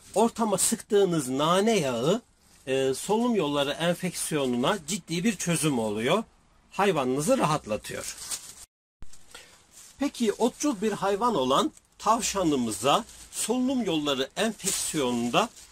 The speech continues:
neler yedirebiliriz? Yani bitkisel tedavi olarak neler verebiliriz? Bu konuda duyduğum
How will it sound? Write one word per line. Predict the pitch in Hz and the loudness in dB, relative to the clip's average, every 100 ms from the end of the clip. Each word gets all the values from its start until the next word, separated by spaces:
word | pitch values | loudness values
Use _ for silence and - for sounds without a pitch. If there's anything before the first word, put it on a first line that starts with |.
| - - 123 | -20 -12 -2
neler | 196 240 247 | 2 2 2
yedirebiliriz? | 180 165 156 151 120 120 113 - - 139 | -2 -2 0 -2 0 -2 -4 -6 -8 0
Yani | 202 185 160 | 0 0 -4
bitkisel | 214 - 226 240 240 | -6 -6 0 0 0
tedavi | 196 185 180 185 | -2 2 2 2
olarak | 135 170 220 | 0 -2 -2
neler | 165 143 143 110 | -2 0 0 -2
verebiliriz? | 95 90 82 82 76 - - - _ _ _ _ _ - - - - _ _ _ _ _ _ _ _ | -6 -8 -8 -10 -6 -4 -6 -8 _ _ _ _ _ -12 -12 -12 -18 _ _ _ _ _ _ _ _
Bu | 202 | -4
konuda | - 262 214 185 | 2 4 4 2
duyduğum | 196 220 143 156 156 | 0 -2 0 2 0